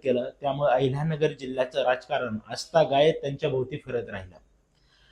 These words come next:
जगताप, कोतकर या राजकीय घराण्यांशी घरोबा असल्यामुळं शहरासह जिल्ह्यात त्यांची मोठी ताकद होती. असं असतानाही दोन हजार एकोणीस साली त्यांना प्राजक्त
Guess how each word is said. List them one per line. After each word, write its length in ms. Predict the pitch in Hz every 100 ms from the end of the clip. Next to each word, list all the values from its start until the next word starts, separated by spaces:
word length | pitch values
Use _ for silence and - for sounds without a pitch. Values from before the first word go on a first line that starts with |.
| _ - 131
जगताप, 580 | 156 - 156 139 139
कोतकर 500 | 160 160 - 151 135
या 160 | 143 147
राजकीय 360 | 151 151 - 175
घराण्यांशी 520 | 143 147 143 139 151
घरोबा 400 | 131 143 156 151
असल्यामुळं 460 | - 151 143 143 147
शहरासह 600 | - 147 147 147 147 147
जिल्ह्यात 340 | 143 139 143
त्यांची 280 | 143 135 143
मोठी 260 | 135 123 143
ताकद 340 | 117 123 107
होती. 260 | 95 87 _ _ _ _ - - -
असं 220 | 135 185
असतानाही 760 | 143 - - 160 165 156 147 175
दोन 260 | 151 160
हजार 280 | 143 139 151 151 _ _
एकोणीस 400 | 131 135 143 151
साली 320 | 143 127 135 135
त्यांना 380 | - 139 139
प्राजक्त 540 | 139 - 139 135 143